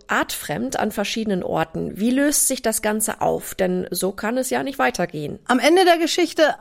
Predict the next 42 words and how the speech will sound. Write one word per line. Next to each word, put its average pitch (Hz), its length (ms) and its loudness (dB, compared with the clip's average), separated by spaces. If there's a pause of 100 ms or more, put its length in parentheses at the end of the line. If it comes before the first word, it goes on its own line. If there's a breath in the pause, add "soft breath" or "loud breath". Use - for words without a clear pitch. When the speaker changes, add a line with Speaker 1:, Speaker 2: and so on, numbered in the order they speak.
(120)
Speaker 2:
als 262 300 2
ich 294 200 0
schon 285 260 4
anfing, 294 440 6
so 294 80 6
ein 269 60 10
bisschen 262 300 6
skeptisch 320 480 2
und 262 100 8
so 269 60 6
ein 254 60 10
bisschen 240 220 6
traurig 294 400 2
zu 285 140 0
werden, 285 260 8
weil 262 120 8
das 254 180 4
Haus 277 220 4
so 240 80 4
gar 247 140 2
keinen 240 220 4
Platz 240 300 0
fand, 269 380 2
stand 254 320 4
es - 120 0
dann 220 200 2
in 226 120 6
einer 214 340 4
Stadt, 269 520 2
in 240 200 4
der 220 100 8
Nähe 233 280 8
von 233 200 6
einem 220 160 10
Supermarkt, 247 920 6
an 214 140 4
einem 208 120 4
Parkplatz, 220 680 2
also 196 220 2
wirklich 202 300 6
nicht 190 240 6
schön. 190 440 4